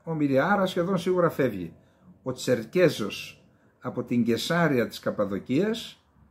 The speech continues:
που μας το έπαιζε, ε, ο, ε, ως ακρεφνής Τούρκος, bye bye,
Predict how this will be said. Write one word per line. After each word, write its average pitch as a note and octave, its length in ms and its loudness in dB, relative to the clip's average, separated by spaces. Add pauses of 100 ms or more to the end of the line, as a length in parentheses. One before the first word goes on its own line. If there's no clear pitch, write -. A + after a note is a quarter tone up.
(140)
που B2 80 -6
μας A#2+ 240 0
το D#3+ 80 2
έπαιζε, A2 600 0 (360)
ε, F#2+ 120 -12 (1300)
ο, G#2 100 -4
ε, G#2+ 260 -2
ως C3+ 260 0
ακρεφνής C3 640 -2
Τούρκος, D#3+ 640 0 (640)
bye C#3 240 0
bye, C3+ 320 6